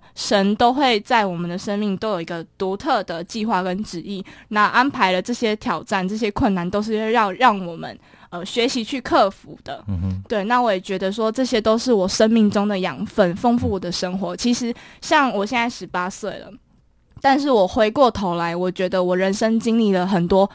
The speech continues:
Speaker 1: 跟别人不一样的事情。
Speaker 2: 嗯哼。
Speaker 1: 那跟别人分享的时候也会很有话讲，也不会觉得说很不自在、自卑，
Speaker 2: 嗯哼。
Speaker 1: 觉得说这是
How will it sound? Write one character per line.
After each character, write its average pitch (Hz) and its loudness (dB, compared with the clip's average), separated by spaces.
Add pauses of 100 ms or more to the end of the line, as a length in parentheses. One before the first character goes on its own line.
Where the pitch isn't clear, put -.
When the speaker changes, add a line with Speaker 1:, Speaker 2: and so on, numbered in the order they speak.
Speaker 1:
跟 220 2
别 214 0
人 185 -2
不 214 0
一 - -2
样 196 -2
的 175 -8
事 185 -8
情。 - -8
Speaker 2:
嗯 95 -6
哼。 95 -4
Speaker 1:
那 240 0
跟 240 2
别 220 0
人 202 2
分 254 4
享 214 0
的 170 -2
时 196 -2
候 208 2
也 175 0
会 214 0
很 185 -2
有 185 0
话 165 -2
讲， 107 -10
也 180 -2
不 202 -2
会 226 2
觉 220 -2
得 208 0
说 214 -2
很 175 -2
不 170 -8
自 196 -6
在、 175 -4
自 180 -8
卑， 123 -8
Speaker 2:
嗯 92 -6
哼。 92 -8
Speaker 1:
觉 202 2
得 208 0
说 214 -2
这 240 -2
是 226 -6